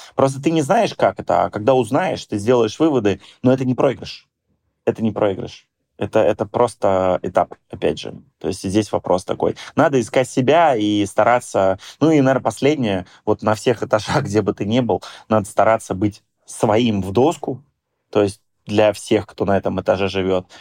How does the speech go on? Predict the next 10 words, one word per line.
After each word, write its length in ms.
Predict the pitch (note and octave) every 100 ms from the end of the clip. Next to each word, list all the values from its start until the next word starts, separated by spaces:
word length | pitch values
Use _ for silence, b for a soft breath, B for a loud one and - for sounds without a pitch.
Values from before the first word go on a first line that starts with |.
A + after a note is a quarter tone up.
| B
быть 200 | A#2 C3+
самым, 500 | - C#3+ C3+ A#2 - - _
по-, 120 | A#2+
стараться 480 | - - A#2 C#3+ -
быть 180 | G#2 G2
самым 340 | C#3 C3 A2+
полезным 520 | - A2+ A2+ A2 G2 E2+
человеком 580 | - G#2 G2+ F#2+ F2+
на 120 | F2+ E2+
этаже, 380 | F2 F#2+ D3+